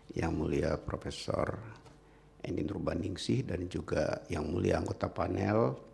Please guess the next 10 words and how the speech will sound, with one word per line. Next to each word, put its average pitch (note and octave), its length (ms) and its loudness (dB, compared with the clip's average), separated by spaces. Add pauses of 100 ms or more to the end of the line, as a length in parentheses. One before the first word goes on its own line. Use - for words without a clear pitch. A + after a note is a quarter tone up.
(500)
Yang - 160 -4
Mulia D#2+ 320 -2
Bapak - 240 -4
Doktor - 560 -2
Arsul F#2 480 -4
Sani, F#2 480 2 (1040)
dan G2 240 4
juga F#2 400 8
para F#2 320 6
pemohon, G#2 800 4